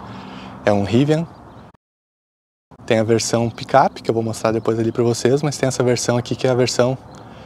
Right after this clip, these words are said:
S U V. Olha, que nem vocês viram antes, eu andei no Tesla. Esse aqui, mais forte e, logicamente, muito mais espaço, né?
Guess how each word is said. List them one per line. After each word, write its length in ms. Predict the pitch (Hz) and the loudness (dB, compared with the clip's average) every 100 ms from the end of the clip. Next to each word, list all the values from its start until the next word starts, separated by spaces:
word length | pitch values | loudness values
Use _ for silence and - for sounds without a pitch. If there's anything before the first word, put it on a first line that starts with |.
| - - - | -20 -20 0
S 300 | 131 - 160 | 2 4 4
U 40 | |
V. 240 | 123 117 110 - - - - - - - | 6 4 4 -8 -20 -20 -20 -20 -14 2
Olha, 300 | 120 117 - - - - - | 4 4 2 -12 -18 -18 -6
que 100 | 117 | -2
nem 160 | 117 | 0
vocês 340 | 123 - 131 110 | -2 2 2 6
viram 220 | 131 131 | 6 6
antes, 180 | 131 139 | 4 4
eu 60 | |
andei 180 | 123 127 | 4 4
no 100 | 139 | 2
Tesla. 500 | - 147 135 139 151 - - - - - - | 4 6 6 2 -4 -6 -16 -16 -16 -14 2
Esse 220 | 127 127 | 4 6
aqui, 320 | 123 - 127 143 - - - - - - | 4 2 0 0 -8 -14 -12 -12 -14 -6
mais 320 | 120 120 147 - | 2 4 4 2
forte 520 | 123 127 175 - - - - - - - - - - - | 4 6 2 -4 -8 -10 -14 -16 -16 -16 -14 -14 -12 2
e, 240 | 117 120 | 6 8
logicamente, 760 | 131 117 135 - 131 117 135 127 | 8 8 4 4 -2 0 -2 0
muito 260 | 123 156 | 0 0
mais 140 | 143 123 | -2 -2
espaço, 420 | - 110 110 - | 0 -2 0 -4
né? 180 | 104 | -6